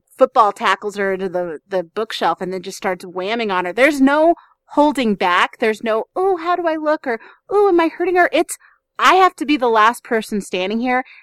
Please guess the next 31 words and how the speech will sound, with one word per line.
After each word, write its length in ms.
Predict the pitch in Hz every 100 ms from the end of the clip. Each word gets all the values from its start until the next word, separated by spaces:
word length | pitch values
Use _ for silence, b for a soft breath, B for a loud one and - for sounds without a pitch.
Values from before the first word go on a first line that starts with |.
| B
And 180 | 240 254
that 200 | 294 -
gives 240 | 311 320
you 120 | 349
this 180 | 262 254
subconscious 880 | - 254 - - 240 247 - 285 -
feeling 500 | - 220 233 254 220
of, 180 | 190 -
like, 160 | 175
adrenaline 720 | - 185 180 190 269 233 165 -
constantly 420 | - 220 - 214
'cause 200 | 233 175
you 80 | 220
don't 280 | 208 254 233
know 320 | 220 247 247
when 220 | 208 202
that 200 | 196 -
fight 220 | - 190 196
or 60 |
flight. 300 | 190 240 262 B B B -
And 120 | 370
that 120 | 392
also 380 | 302 440 453 359 -
tempers 420 | - 427 440 262
your 120 | 233 -
own 220 | 233 381
personal 440 | - 254 226 - 196
fight 240 | - 190
or 80 | 185
flight 260 | - 190 -
response, 440 | 196 202 190 208